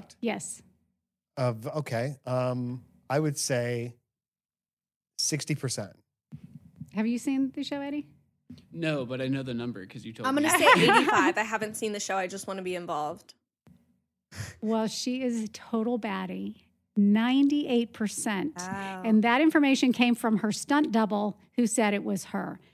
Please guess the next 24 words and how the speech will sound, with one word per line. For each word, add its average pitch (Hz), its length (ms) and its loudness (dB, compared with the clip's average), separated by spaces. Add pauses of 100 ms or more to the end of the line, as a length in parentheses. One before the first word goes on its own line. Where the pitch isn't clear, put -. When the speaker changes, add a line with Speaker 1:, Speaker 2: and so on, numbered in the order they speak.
(180)
Speaker 2:
No, 370 220 12
I'm 359 160 12
sorry. 269 440 6 (100)
Was 277 180 4
it 240 80 4
ninety-eight 285 480 6 (140)
or 254 120 0
ninety-nine? 233 800 2
Speaker 3:
It 269 80 4
was 262 120 8
ninety-eight 247 320 8
is 160 80 2
what - 60 -2
you 226 40 6
Speaker 2:
Ninety-eight 277 480 6
percent. 247 300 0
Speaker 3:
said. 370 60 -6
Speaker 2:
Ninety-eight 370 760 6
percent 302 640 0
Speaker 4:
Wow. 185 340 -2
Speaker 2:
of - 100 -2
her 285 120 4
own 285 160 4
stunts. - 560 -4